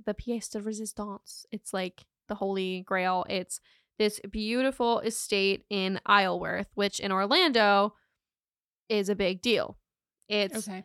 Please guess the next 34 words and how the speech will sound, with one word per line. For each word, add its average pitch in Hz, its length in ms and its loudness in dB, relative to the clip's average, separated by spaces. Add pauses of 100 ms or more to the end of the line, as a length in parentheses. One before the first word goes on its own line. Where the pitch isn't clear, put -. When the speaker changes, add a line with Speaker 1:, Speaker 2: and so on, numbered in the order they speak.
(220)
Speaker 1:
a 214 100 0
very 233 340 6
exclusive 226 840 0
community. 214 720 -2 (120)
It's - 480 -2 (320)
most 220 440 0
known 208 340 4
for 196 300 2
being 196 540 0
the 190 300 0
community 196 380 -2
that 185 140 -2
Tiger 202 300 0
Woods 190 280 -4
had 190 180 0
his 190 200 -2
famous 180 680 -4 (240)
car 190 200 2
accident 180 360 -6
in, - 140 -4
where 220 200 2 (120)
he 208 120 8
was 196 180 4
Speaker 2:
Ah, 185 200 2
yes. 190 480 -8
Speaker 1:
found 233 320 6 (120)
to 247 120 0
be 208 120 0
having 196 340 2
his 196 140 -4
affair 185 520 -2
kind 185 180 -8
of 185 80 -10
thing. 196 280 -8